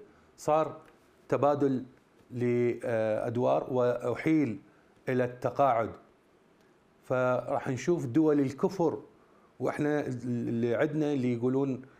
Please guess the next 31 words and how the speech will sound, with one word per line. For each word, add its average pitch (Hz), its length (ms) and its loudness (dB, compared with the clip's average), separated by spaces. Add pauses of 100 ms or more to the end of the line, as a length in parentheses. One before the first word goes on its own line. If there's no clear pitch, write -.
(280)
إحنا 143 420 -2
نهجي، 131 440 0
نن-، 127 380 -2
ننتهج 135 580 0
ونمشي 127 580 -2 (220)
بنهج 127 320 0
الإمام 139 500 0 (440)
علي 143 460 2 (260)
عليه 123 360 0
السلام، 151 640 -2 (240)
اللي 135 180 -2
يقول، 139 440 0 (680)
آه، 120 440 0
الزهد، 135 600 0 (440)
ومن 120 420 0
يدخل 135 280 -2
المكان 127 640 0
يطلع: 131 360 0
"جئتكم 123 500 -4
بجلبابي 120 600 0
هذا"، 123 460 0 (640)
وتعرفون 143 540 -2
ال-، 113 140 -4
ال-، 113 380 -4
المقولة 120 440 0
إلى 113 180 2
آخرها. 117 260 -4
بس 151 200 -2
راح 185 100 2
أقول 190 140 0
لكم، 180 300 -2